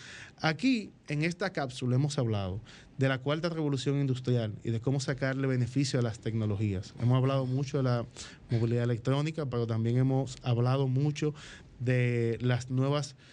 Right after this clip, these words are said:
eh, herramientas para vender, como en el social media. Sea cual sea tu negocio, servicio o producto,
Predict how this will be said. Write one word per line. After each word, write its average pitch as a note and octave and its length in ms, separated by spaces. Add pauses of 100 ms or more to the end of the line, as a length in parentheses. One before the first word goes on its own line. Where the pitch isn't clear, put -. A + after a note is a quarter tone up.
(960)
eh, C3 280
herramientas C#3+ 760
para B2+ 220
vender, B2+ 420
como A#2 220
en A2+ 60
el A2 60
social B2 360
media. A#2+ 420
Sea - 400
cual G3+ 240
sea E3+ 320
tu C#3 160
negocio, A2+ 480 (140)
servicio E3+ 960
o C3 160
producto, B2+ 560